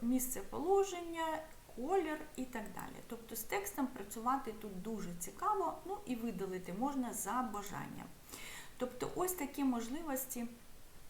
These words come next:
налаштування вже наявних текстів. Ну, наприклад, цей текст нам не потрібний, ми його видаляємо. Е,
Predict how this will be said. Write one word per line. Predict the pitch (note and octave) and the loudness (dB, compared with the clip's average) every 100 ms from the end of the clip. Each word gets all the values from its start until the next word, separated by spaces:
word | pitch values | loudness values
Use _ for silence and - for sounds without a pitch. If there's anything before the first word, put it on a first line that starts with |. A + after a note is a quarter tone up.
| - - - | -12 -10 0
налаштування | A3 C4 B3+ A#3+ - B3 A3 - E3+ E3+ E3 E3+ - F3+ | 6 8 6 4 -2 -4 0 0 0 0 -2 -4 -6 -4
вже | F#3 A#3+ B3+ B3+ | -2 2 2 2
наявних | G#3+ A3 G#3+ G#3+ F#3 | 0 2 2 0 -2
текстів. | - E3 - - E3+ | -4 -4 -4 -4 -4
Ну, | - G4 | -2 0
наприклад, | B3 A#3 A3+ G3+ - | 2 0 -2 -4 -4
цей | - G3 | -2 -2
текст | G3 F3 - F3 | -2 -4 -4 -2
нам | F3 F3 | 0 0
не | E3+ | -2
потрібний, | A3+ A3+ G4+ G#4+ F4 | -4 0 4 4 4
ми | C4 C#4+ C#4 | 4 4 4
його | G#3+ A#3 - - - E3+ F#3+ | 2 0 -2 -8 -12 -4 0
видаляємо. | A3+ G#3+ F3+ - - - - - - - - - - - | 0 0 0 -2 -4 -6 -6 -8 -10 -10 -10 -10 -8 -4
Е, | A3 A3 | -2 -2